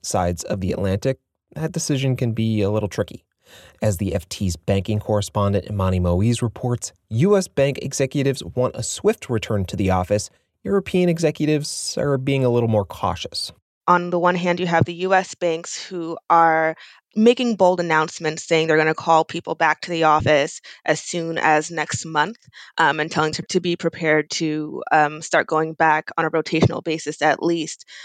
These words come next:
Speaker 2: while the, the pandemic recovery is still ongoing. And then you're seeing, on the other end, European banks be very vocal in saying that they're likely to adopt a more flexible approach and allowing people to work from home a few days a week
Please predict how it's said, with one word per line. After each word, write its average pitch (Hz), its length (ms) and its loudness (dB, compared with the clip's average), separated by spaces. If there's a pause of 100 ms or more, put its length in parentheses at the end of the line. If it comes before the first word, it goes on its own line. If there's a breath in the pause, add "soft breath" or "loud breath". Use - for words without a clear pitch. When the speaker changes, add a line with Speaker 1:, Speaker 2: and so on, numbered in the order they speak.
Speaker 2:
while 151 280 4
the, - 480 0
the 165 80 -2
pandemic 160 400 -6
recovery 170 420 -4
is 180 100 -6
still 160 200 0
ongoing. 160 600 2 (360 loud breath)
And 185 160 4
then 180 160 4
you're 175 140 6
seeing, 175 600 -4 (240)
on 175 160 4
the 165 160 -4
other 269 180 6
end, 165 460 2
European 220 480 2
banks 175 260 0
be 180 160 -4
very 214 260 4
vocal 160 380 0
in 156 100 -8
saying 156 380 -6
that 160 280 2 (280 loud breath)
they're 175 140 6
likely 185 300 2
to 175 180 -4
adopt 165 400 2
a 165 80 -4
more 160 160 -8
flexible 202 500 0
approach 165 560 2
and 160 140 0
allowing 160 300 2
people - 260 -10
to - 160 -12
work 156 180 -6
from 165 100 -12
home 160 220 -10
a 151 60 -8
few 160 180 -12
days 160 220 -4
a 156 80 -10
week 165 400 -8